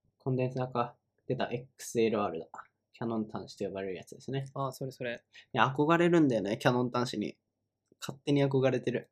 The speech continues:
Speaker 1: 今、
Speaker 2: うん、
Speaker 1: ユーエスビー
Speaker 2: 気持ちはまあ、
Speaker 1: コンデンだから。
Speaker 2: わかる。
Speaker 1: あの、やっぱインターフェース通したいんだよね、なんとなく。前も話したけどさ。
Speaker 2: うん。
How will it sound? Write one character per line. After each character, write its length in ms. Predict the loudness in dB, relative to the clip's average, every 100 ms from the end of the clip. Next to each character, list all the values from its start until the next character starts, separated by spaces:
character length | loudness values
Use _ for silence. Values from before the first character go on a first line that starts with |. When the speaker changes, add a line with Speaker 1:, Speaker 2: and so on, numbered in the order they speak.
| _ -2
Speaker 1:
今、 140 | 0
Speaker 2:
う 20 |
ん、 40 | 2
Speaker 1:
ユ 140 | 4
ー 80 | 4
エ 60 |
ス 120 | 4 4
ビ 200 | 4 4
ー 20 |
Speaker 2:
気 80 | 4
持 140 | 2
ち 120 | 4
は 140 | 2 0
ま 80 |
あ、 20 | -2 -2
Speaker 1:
コ 80 | -2
ン 20 |
デ 60 |
ン 0 |
だ 0 |
か 60 | -2
ら。 80 | -8
Speaker 2:
わ 60 |
か 40 | -8
る。 60 | _ _ _ _ _ _ _ _ -8
Speaker 1:
あ 80 | -4
の、 440 | -2 -2 -4 -8 _ _ -20 -16 -14 -14 -6
や 80 | -2
っ 40 |
ぱ 60 | 2
イ 180 | 2 2
ン 140 | 2
タ 160 | 4 4
ー 80 |
フ 60 | 2
ェ 40 |
ー 60 | -2
ス 80 | -2
通 180 | -6 -4
し 100 | 0
た 100 | 2
い 60 |
ん 100 | 2
だ 80 | 0
よ 60 | -2
ね、 260 | -2 -2
な 140 | -2 -4
ん 80 | -4
と 120 | -4
な 180 | -4 -4
く。 220 | -10 -12 _ _ _ _ _ _ _ _ -6
前 280 | 0 2 2
も 100 | 0
話 280 | -6 -6 -6
し 20 |
た 80 | -8
け 80 |
ど 60 | -8
さ。 260 | -12 -16 -20 _ _ -10
Speaker 2:
う 80 | -8
ん。 200 | -6